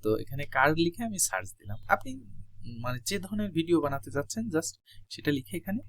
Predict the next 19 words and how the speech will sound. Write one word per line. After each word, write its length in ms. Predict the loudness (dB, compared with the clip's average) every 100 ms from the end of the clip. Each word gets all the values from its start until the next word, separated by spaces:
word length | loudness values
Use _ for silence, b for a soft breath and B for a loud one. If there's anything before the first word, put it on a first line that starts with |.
| b b b
সার্চ 460 | 0 4 6 6 4
করে 200 | 0 -2
দিবেন। 300 | -4 -8 -12 -16 -20 -20 -20 -18
আচ্ছা, 280 | -14 -8 -8 -8 -20 b b b
আহ, 420 | -8 -4 -4 -6 -6
তাহলে 480 | -4 0 2 2 2 -2
এই 160 | -2
জায়গাটায় 520 | 0 -2 0 2 0 -2 -10
এখন 320 | -12 -6 -4
আমরা 220 | -2 -2
একটি 220 | -4 -4
সুন্দর 500 | -4 -2 -4 0 0 -2 -8 2
কারের 300 | 6 6 4 -2 -8 -4 2
ছবি 200 | 4 4
নিব, 220 | 2 0
আহ, 840 | -4 -8 -18 -18 -20 -8 0 0 2
যেটা 360 | 0 4 2
পরিষ্কার 580 | 2 0 2 2 2 2
রয়েছে। 440 | 2 0 -2 -2